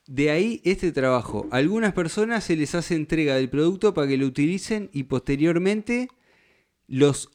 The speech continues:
oledores se encargan de realizar pruebas de olfato para comprobar su efectividad.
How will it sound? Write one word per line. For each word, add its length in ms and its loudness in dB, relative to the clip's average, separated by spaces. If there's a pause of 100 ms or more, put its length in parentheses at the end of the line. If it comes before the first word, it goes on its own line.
oledores 960 4
se 200 -6
encargan 540 0
de 140 4
realizar 680 0
pruebas 380 0
de 100 0
olfato 680 -4
para 280 -2
comprobar 500 -2
su 120 -6
efectividad. 640 -6